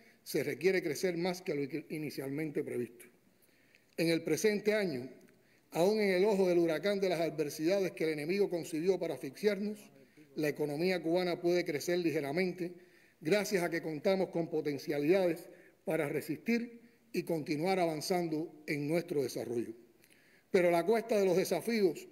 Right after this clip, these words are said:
aún no se remonta. El escenario en el cual se desempeñará el turismo cubano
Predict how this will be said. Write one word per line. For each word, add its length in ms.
aún 320
no 100
se 160
remonta. 480
El 140
escenario 520
en 80
el 120
cual 160
se 140
desempeñará 720
el 120
turismo 440
cubano 440